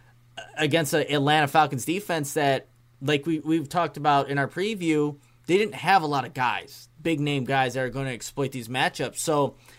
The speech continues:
it's a good, it's, and now this is a good test because this Colts defense, and we talked about it early in our initial perception, has really good statistics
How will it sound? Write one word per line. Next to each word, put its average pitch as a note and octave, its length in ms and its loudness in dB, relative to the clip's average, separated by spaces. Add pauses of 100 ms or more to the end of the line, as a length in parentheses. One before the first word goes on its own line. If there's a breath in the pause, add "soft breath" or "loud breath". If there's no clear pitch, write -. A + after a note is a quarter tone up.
(160 loud breath)
it's D#3 160 0
a F3 60 2
good, G#3 280 4
it's, D#3+ 300 0
and D#3+ 240 -2
now E3+ 160 6
this G3+ 120 0
is - 80 -4
a D3+ 40 0
good D3 240 -4
test - 440 -2
because C#3+ 440 -2 (280 soft breath)
this D3+ 160 -2
Colts G#3+ 440 0
defense, F3 800 -6
and E3 160 -2
we E3 80 -4
talked F3 240 -2
about D#3+ 200 0
it - 20 2
early D#3+ 260 2
in D3+ 80 -4
our C#3+ 140 0
initial C#3+ 300 -4
perception, C#3+ 640 -4 (220 soft breath)
has F3 220 2
really E3 400 2
good E3+ 180 0
statistics D3+ 680 -6